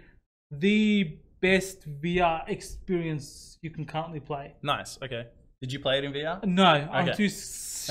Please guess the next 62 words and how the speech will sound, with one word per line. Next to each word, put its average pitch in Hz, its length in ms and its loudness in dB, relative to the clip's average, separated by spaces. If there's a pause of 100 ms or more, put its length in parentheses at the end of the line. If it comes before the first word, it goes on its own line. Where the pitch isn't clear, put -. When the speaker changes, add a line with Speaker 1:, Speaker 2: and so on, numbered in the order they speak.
(120)
Speaker 1:
shit 160 180 0
scared 165 360 2
Speaker 2:
<laughs> - 840 -8
Speaker 1:
to 233 200 10
play 208 400 8
Resident 196 420 6
Evil. 185 140 -2
Speaker 2:
And, 165 120 0
and 170 160 4
I'm 180 160 8
not 196 200 4
that 180 160 4
great 147 320 4
with 135 100 -2
s-, - 260 -8
with 131 200 -2
horror 127 260 2
games 120 260 -4
in 107 80 -8
general, 117 300 -4
so 117 280 -2 (220)
I, 151 100 6
I, 156 120 2
I 147 200 2
appreciate 156 760 0
Resident 127 400 -2
Evil 107 300 -4
and 107 120 -6
what, 113 120 0
Speaker 1:
Yeah. 143 80 0
Speaker 2:
what 117 160 -2
it 117 100 -6
is, 127 160 -2
but 110 240 -4
again, 107 300 -4
I 110 100 -6
Speaker 1:
Yeah. 113 40 -4
Speaker 2:
haven't 151 360 -4 (100)
had 131 280 -2 (500)
the 123 60 -10
game 117 420 -6
because 113 240 -12
I 107 60 -6
haven't 101 260 -12
played 127 280 -4
it, 135 160 -8
Speaker 1:
Yeah. 156 120 -6 (160)
Speaker 2:
and 107 200 -8
I, 98 340 -8
I - 20 -10
don't 98 220 -12
know 90 120 -14
what 110 180 -6
it's 104 120 -14
about. 110 340 -6
Like - 200 -14
that, - 100 -12
that's 165 220 -6
Speaker 1:
Resident 220 380 8
Evil 165 340 4
was, 147 200 0
like, 151 260 4